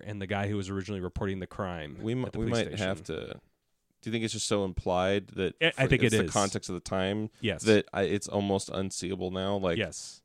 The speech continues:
Speaker 2: they, there's a lot of context clues that are now
Speaker 1: Hidden.
Speaker 2: a hundred years, it's
Speaker 1: Yep.
Speaker 2: a hundred year old book, or it's almost a hundred years old book
Speaker 1: Yeah.
Speaker 2: that we're just not seeing it because of the context clues.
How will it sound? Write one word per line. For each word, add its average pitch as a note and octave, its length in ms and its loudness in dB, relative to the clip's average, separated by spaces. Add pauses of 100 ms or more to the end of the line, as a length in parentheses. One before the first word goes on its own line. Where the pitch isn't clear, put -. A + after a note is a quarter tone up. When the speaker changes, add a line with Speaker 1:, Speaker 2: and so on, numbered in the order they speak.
Speaker 2:
they, F#2+ 480 4
there's F#2+ 260 0
a G2+ 60 4
lot G2+ 100 8
of G2 80 2
context F#2 480 -2
clues G2 300 0
that F2 100 -2
are E2+ 120 0
now E2+ 380 0 (420)
Speaker 1:
Hidden. D#3+ 260 6
Speaker 2:
a - 20 8
hundred G#2+ 300 4
years, G2 480 2
it's - 80 -4
Speaker 1:
Yep. A2+ 120 2
Speaker 2:
a G#2+ 40 -6
hundred A2 160 2
year F#2+ 100 2
old E2 80 0
book, A2 340 2
or F2 360 -2
it's - 120 -14
almost A2+ 220 2
a G2+ 60 0
hundred G2 200 -2
years F2+ 200 -4
old E2 140 -8 (180)
book F#2 180 4
Speaker 1:
Yeah. B2 180 2 (140)
Speaker 2:
that F#2 220 2 (180)
we're G2 240 0
just F#2+ 180 -8
not F#2 300 0
seeing F#2 440 -4
it F#2 120 -4
because F#2 180 -6
of E2+ 60 -10
the - 60 -12
context F#2 400 -8
clues. A2+ 260 -6